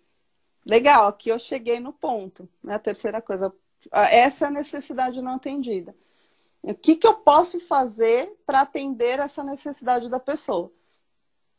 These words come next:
E aí, o quarto componente na comunicação não vo-, não violenta é o pedido. O pedido seria, tirando de vendas, né? Se eu tivesse eu e você aqui, você tá gritando comigo, o pedido seria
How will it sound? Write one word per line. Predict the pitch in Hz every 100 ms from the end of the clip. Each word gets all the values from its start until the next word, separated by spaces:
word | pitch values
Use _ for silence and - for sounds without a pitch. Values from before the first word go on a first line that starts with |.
| _ _ _ -
E | 254
aí, | 277 311
o | 381
quarto | - 277 370 -
componente | 349 254 262 240 226 226 330 349
na | 254
comunicação | 233 233 220 220 214 208
não | 202
vo-, | 196 196
não | 208 202
violenta | 185 185 226 311 339 - -
é | 247
o |
pedido. | 262 - 311 - 285 247 180 175 _ _ _ _ -
O | 233
pedido | - 294 214 302 349 233 240
seria, | 233 247 269 269 254 233 - _ _ _ _ - - _ -
tirando | - 294 294 330 277
de | 240
vendas, | 233 214 185 170 180
né? | 226 269
Se | -
eu |
tivesse | 233 240 247 262 254
eu | 285
e |
você | 294 285 - 254
aqui, | 254 202
você | 208 -
tá | 226
gritando | 208 240 - 240
comigo, | 254 285 262 302
o |
pedido | - 277 269 269
seria | - 330 320 247 254 330